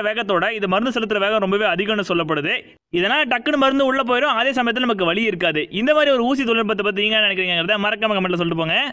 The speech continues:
ரோல்ஸ் ராய்ஸ் காருக்கும் மத்த கார்களுக்கும் அப்படி என்னதான் வித்தியாசம் இருக்குன்னு பாத்தீங்கன்னா, மத்த கார்களை ஒப்பிடுறப்ப ரோல்ஸ் ராய்ஸ்க்கு ஒரு படி மேல தான் சொல்லி ஆகணும். காரணம் என்னன்னு பாத்தீங்கன்னா, மத்த கார்கள் சாலையில கிட்டத்தட்ட ஒரு பத்துல இருந்து பதினஞ்சு வருஷம் வரைக்கும் தான் கொஞ்சம் ஆக்டிவா இருக்கும். ஆனா ரோல்ஸ் ராய்ஸ் பொறுத்த அளவுக்கு நூறு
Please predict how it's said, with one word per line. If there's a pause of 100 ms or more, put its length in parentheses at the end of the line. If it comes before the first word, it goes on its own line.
(680)
ரோல்ஸ்
ராய்ஸ்
காருக்கும்
மத்த
கார்களுக்கும்
அப்படி
என்னதான்
வித்தியாசம்
இருக்குன்னு
பாத்தீங்கன்னா, (360)
மத்த (100)
கார்களை
ஒப்பிடுறப்ப
ரோல்ஸ்
ராய்ஸ்க்கு
ஒரு
படி
மேல
தான்
சொல்லி
ஆகணும். (120)
காரணம்
என்னன்னு
பாத்தீங்கன்னா, (160)
மத்த
கார்கள்
சாலையில
கிட்டத்தட்ட
ஒரு
பத்துல
இருந்து
பதினஞ்சு
வருஷம்
வரைக்கும்
தான்
கொஞ்சம்
ஆக்டிவா
இருக்கும். (240)
ஆனா (100)
ரோல்ஸ்
ராய்ஸ்
பொறுத்த
அளவுக்கு
நூறு